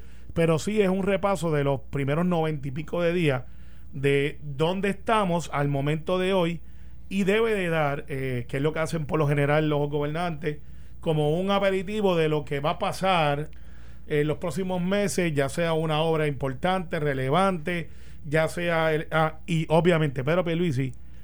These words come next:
nunca le ha ruido el asunto del estatus. En mi opinión, sabiendo y conociéndolo como lo conozco, está el issue de la campaña y la elección de mayo dieciséis, debería, y yo creo que lo va a hacer,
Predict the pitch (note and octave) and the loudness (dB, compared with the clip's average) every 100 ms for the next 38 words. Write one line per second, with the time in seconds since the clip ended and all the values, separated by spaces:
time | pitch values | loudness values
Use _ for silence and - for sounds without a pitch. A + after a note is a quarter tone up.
0 | - C#3 D3 E3 F3 D#3 C#3+ D#3 D#3+ C#3 | -8 0 0 2 0 2 0 0 0 0
1 | C#3+ D3+ E3 D#3+ F#3 D3+ C3+ - - - | -2 -4 -4 0 0 0 -2 -6 -12 -12
2 | - - - D#3+ D#3 D#3 D#3 D#3 G3+ G#3+ | -12 -10 -2 0 2 2 2 2 4 2
3 | G3 - - - - - C#3+ C#3 E3+ G3 | -2 -8 -12 -12 -8 0 2 2 0 -2
4 | - E3+ D3+ E3 E3+ F#3 F3 F3 F3 E3 | -2 0 0 0 0 0 0 -2 -2 0
5 | F#3 G#3+ - D#3+ D3 - - - - - | 2 0 2 0 0 -4 -12 -12 -10 -10
6 | - C#3 B2 D3 D#3+ F3 F3+ E3+ D#3+ D3+ | -6 -4 0 0 0 -2 -2 0 2 2
7 | C#3+ C#3 D3+ D#3+ E3+ E3 D#3+ D#3 D3 C#3+ | 0 -2 0 0 0 0 0 0 2 2
8 | C#3 C#3 D#3 D#3+ D#3 D3+ D3 D3+ D#3+ D#3+ | 0 -2 -2 2 2 2 2 0 0 0
9 | C#3+ D#3 G#3+ G3+ - - - - - - | 0 4 4 4 -2 -10 -12 -12 -12 -12
10 | - - - - D3 C3+ E3 D#3 F3+ F#3+ | -12 -12 -12 -10 -6 2 4 4 4 2
11 | E3 E3+ D#3 C3 B2 C#3+ D3+ C#3+ C#3 E3 | 2 0 -2 -4 -4 -4 -2 2 2 2
12 | D3+ C#3+ | 0 -2